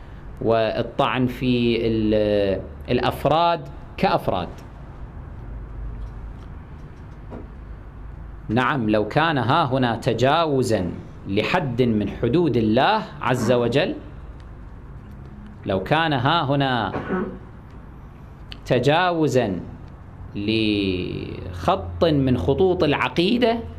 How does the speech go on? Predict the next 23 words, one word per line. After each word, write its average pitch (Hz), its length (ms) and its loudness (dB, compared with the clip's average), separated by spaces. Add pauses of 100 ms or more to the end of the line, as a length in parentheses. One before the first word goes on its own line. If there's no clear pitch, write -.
الحقة، 185 640 2 (720)
فنعم، 110 460 2
لا 98 160 2
بد 123 280 0
أن 101 200 0
تصوب 107 500 0
السهام 120 520 0
إلى 110 220 -2
الشخص - 720 -2 (140)
فضلاً 131 360 2
عن 101 160 -2
منهجه، 95 420 -4 (720)
ولكن 110 460 2
نحن 101 520 -2
بحمد 120 320 0
الله 110 280 2
تعالى 104 500 -2
لم 185 260 2
نتعد 131 440 0
لا 117 220 4
هذا 131 340 2
ولا 107 280 2
ذاك. 151 360 -2